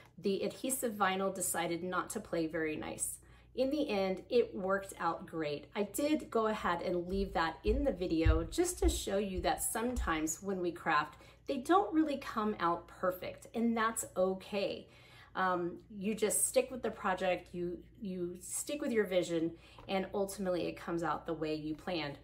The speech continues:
Or maybe your new plan is better than your original one. So without further ado, let's go ahead and hop into the project and get started. So what I've done is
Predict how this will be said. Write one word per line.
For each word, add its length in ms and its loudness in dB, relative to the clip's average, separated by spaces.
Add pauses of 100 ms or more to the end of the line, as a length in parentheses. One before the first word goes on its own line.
(240)
Or 200 8
maybe 600 2
your 220 4
new 300 2
plan 440 -2 (140)
is 160 -4
better 540 0
than 180 2
your 220 0
original 400 -4
one. 260 -10 (560)
So 440 6
without 440 4
further 300 -2
ado, 480 2
let's 260 -2
go 160 2
ahead 460 0 (100)
and 360 0 (160)
hop 380 2
into 540 0
the 140 -4
project 600 -4 (320)
and 280 -2
get 180 0
started. 400 -6 (880)
So 240 -18 (120)
what 280 -18
I've 260 -20
done 300 -20 (240)
is 80 -20